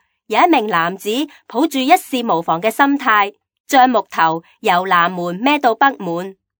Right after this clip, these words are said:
商鞅當眾賞佢五十金。呢一個舉動轟動全國，啲人一傳十，十傳百，大家都相信商鞅係一個一言九鼎嘅人。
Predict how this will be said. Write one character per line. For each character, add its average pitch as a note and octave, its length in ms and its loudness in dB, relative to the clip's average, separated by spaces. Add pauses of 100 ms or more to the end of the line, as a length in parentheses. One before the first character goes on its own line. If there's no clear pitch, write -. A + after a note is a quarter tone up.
(380)
商 B3+ 280 2
鞅 B3 300 6 (200)
當 E4 220 4
眾 B3 160 0
賞 B3+ 260 0
佢 A#3 260 0
五 F3+ 200 -8
十 A3 220 -2
金。 C#4+ 360 2 (560)
呢 C4+ 120 0
一 C4+ 100 4
個 A#3 120 0
舉 G#3 260 -2
動 G#3 280 0 (120)
轟 D#4 240 2
動 G#3+ 220 0
全 G3 280 -8
國， A#3 360 4 (680)
啲 E4+ 220 0
人 F#3+ 280 -2
一 D4 60 4
傳 A#3+ 280 -4
十， F#3 320 -2 (200)
十 - 180 -4
傳 F#3+ 400 -6
百， A#3 300 2 (600)
大 F#3+ 180 2
家 C4+ 160 4
都 D4 120 0
相 C#4 280 2
信 A3+ 300 0 (180)
商 F4 280 4
鞅 E4 180 6
係 C4+ 200 -2
一 C#4 40 -2
個 A#3+ 240 4
一 A#3+ 40 -2
言 G3+ 380 -2
九 F3+ 220 0
鼎 A#3+ 180 -2
嘅 A3+ 140 -2
人。 F3 360 -4